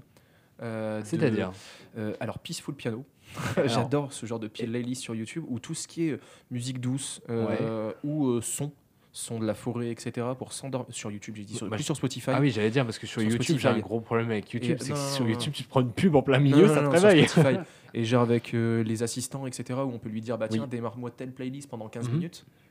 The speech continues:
Speaker 1: Et, euh, ça, c'est super agréable.
Speaker 2: Il y a eu une mise à jour du HomePod aussi très récemment,
Speaker 1: Hmm.
Speaker 2: euh, qui te permet de jouer des bruits blancs ou des bruits sombres. Donc les bruits sombres, c'est comme, euh, c'est les bruits, c'est les bruits spéciaux pour, euh, s'endormir justement.
Speaker 1: D'accord.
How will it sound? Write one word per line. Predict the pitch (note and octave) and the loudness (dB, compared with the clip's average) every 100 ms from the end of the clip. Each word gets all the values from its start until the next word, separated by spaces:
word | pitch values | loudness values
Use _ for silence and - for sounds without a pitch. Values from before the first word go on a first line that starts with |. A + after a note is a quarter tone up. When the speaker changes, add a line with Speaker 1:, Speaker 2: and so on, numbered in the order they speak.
| _ - | _ -12
Speaker 1:
Et, | |
euh, | G#2 | -10
ça, | G2+ | -10
c'est | C3+ - | -12 -12
super | - - B2+ B2 | -14 -8 -6 -6
agréable. | A#2+ A2+ G#2 | -8 -10 -10
Speaker 2:
Il | A#2 | -4
y | A2 | -2
a | G#2+ G#2 G2+ G2+ G2+ A2+ | -2 -4 -4 -6 -8 -8
eu | A#2+ | -6
une | A2+ | -2
mise | A#2 D3 | 0 2
à | D3 | 2
jour | D3 C#3 | 2 0
du | A2+ | -2
HomePod | A#2 A2+ C3+ A#2+ | -4 -4 -4 -4
aussi | G2+ A#2+ | -6 -12
très | - G#2+ | -10 -8
récemment, | F#2 G2 F#2 B2 F#3 - | -8 -6 -6 -8 -10 -16
Speaker 1:
Hmm. | C3 | -10
Speaker 2:
euh, | G2 F#2+ | -8 -8
qui | - - | -12 -10
te | |
permet | G#2 G#2+ C3 | -6 -4 -4
de | A2 | -6
jouer | C3+ | -6
des | A#2+ | -6
bruits | F#2+ G#2+ | -6 -6
blancs | G2 G#2 A2 C3 D3 - | -4 -2 -2 -2 -6 -10
ou | - | -8
des | G#2+ | -8
bruits | G2+ G#2+ | -4 -6
sombres. | - C3 D3+ G2 - | -4 -4 -2 -4 -10
Donc | - - | -14 -10
les | G2 | -4
bruits | A2 | -6
sombres, | - C3 C3 G2 | -4 -6 -4 -6
c'est | F#2 G2+ | -6 -6
comme, | A2 G#2+ G#2 | -4 -6 -6
euh, | F#2+ F2+ | -8 -10
c'est | - G2 | -8 -8
les | |
bruits, | F#2 G2 G2 F2+ F2 E2+ | -6 -6 -4 -6 -8 -10
c'est | E2 F#2+ | -12 -10
les | F#2 | -8
bruits | A2 | -8
spéciaux | - G#2+ - B2+ | -6 -8 -6 -8
pour, | B2 G2+ F#2 | -8 -10 -10
euh, | |
s'endormir | F2+ G2+ F#2+ F#2 | -8 -8 -8 -10
justement. | - E2+ E2+ _ | -12 -18 -18 _
Speaker 1:
D'accord. | A#2 A#2 A2 | -10 -8 -10